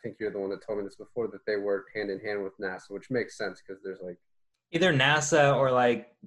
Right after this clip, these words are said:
Speaker 2: past a-, astronauts and scientists. Yeah, it's, like, incredibly accurate.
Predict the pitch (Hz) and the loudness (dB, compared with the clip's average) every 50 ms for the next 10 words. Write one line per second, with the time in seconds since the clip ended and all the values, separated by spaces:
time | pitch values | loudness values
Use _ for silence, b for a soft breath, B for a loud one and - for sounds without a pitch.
0 | _ _ - - 147 143 139 139 139 - - 117 117 - - - 127 123 120 120 | _ _ -6 0 2 2 2 0 -2 -4 -4 -4 -4 -4 -2 0 2 2 2 0
1 | - - 127 120 117 117 117 113 - - 107 107 - 117 101 101 101 104 104 113 | -2 -2 0 2 2 2 0 -2 -4 -6 -6 -6 -4 -2 -2 -2 -2 -4 -4 -4
2 | 101 104 - - 107 92 82 85 - - _ _ _ 180 - _ _ _ - 113 | -6 -6 -4 -4 -2 -2 -2 -4 -6 -10 _ _ _ -20 -20 _ _ _ -12 -10
3 | 110 - - 123 107 104 101 - - _ - 120 110 - - 117 107 107 104 107 | -10 -10 -8 -4 -4 -4 -4 -6 -12 _ -10 -10 -8 -4 -2 -2 -2 -2 -2 -2
4 | 98 90 90 90 92 - - - - - - | -2 -2 -4 -6 -8 -10 -14 -14 -14 -16 -18